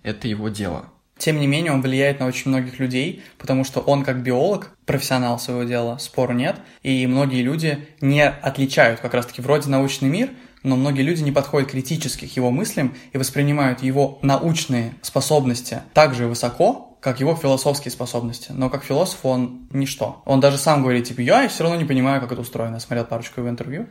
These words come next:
Speaker 2: То есть, к сожалению,
Speaker 1: Как
Speaker 2: он, он
Speaker 1: философия устроена?
Speaker 2: Он говорит, «Я ни-, ничего не понимаю в философии, но я вот верю, что смысла жизни нет». То есть, э, как к ученому, у меня к нему сплошные похвалы, я
Speaker 1: Мгм.
Speaker 2: постоянно смотрю его лекции,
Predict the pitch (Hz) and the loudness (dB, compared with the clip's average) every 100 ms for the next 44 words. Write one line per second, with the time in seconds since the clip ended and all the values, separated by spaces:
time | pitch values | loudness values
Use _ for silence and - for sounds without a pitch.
0 | - - 117 - - - 135 131 202 170 | -10 -8 -6 -8 -8 -2 2 2 2 2
1 | 131 147 - 139 120 170 175 185 165 - | 2 2 4 2 2 -2 -4 -6 -8 -8
2 | 104 95 90 - - 165 160 143 131 190 | -8 -8 -10 -16 -8 -2 0 0 0 0
3 | 339 165 143 147 147 170 151 147 147 139 | 2 2 0 -2 -2 -2 -2 -2 0 -2
4 | 139 160 165 262 - 147 190 202 165 139 | 0 -2 2 0 0 -2 0 0 0 -2
5 | - 135 165 147 - 123 - 151 147 127 | -6 -2 0 -2 -4 -6 -6 -4 -2 -2
6 | 123 113 113 - _ - - _ _ - | -2 -4 -8 -14 _ -20 -20 _ _ -4
7 | 127 123 135 131 127 - 147 147 - 143 | -2 0 2 2 2 4 4 4 -2 0
8 | 180 240 220 147 - - 135 127 160 156 | 4 4 4 0 -2 -2 0 2 2 2
9 | 131 135 123 - 131 123 139 143 131 120 | 2 2 0 -2 -2 0 0 0 2 0
10 | 117 - 135 127 127 196 247 202 196 113 | -4 -8 -2 0 0 0 0 0 -4 -4
11 | 113 135 123 120 123 120 123 180 - 160 | -2 -2 -2 -4 -2 0 -2 -4 -4 -6
12 | 139 | -6